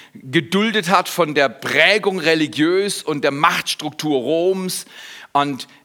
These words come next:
irgendwo war der Herodes geprägt, wenn ich meine Kontrolle verliere,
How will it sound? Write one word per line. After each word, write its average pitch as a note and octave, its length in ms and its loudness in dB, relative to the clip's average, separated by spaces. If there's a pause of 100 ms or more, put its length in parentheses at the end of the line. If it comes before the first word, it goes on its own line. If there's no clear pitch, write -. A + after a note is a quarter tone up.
(140)
irgendwo B3 800 2
war D3+ 200 4
der C#3+ 120 0
Herodes G3 720 0
geprägt, B2 920 -6 (760)
wenn C3+ 160 -2
ich B2 120 -4
meine A2 260 -2
Kontrolle D3 600 -4
verliere, B2 680 -10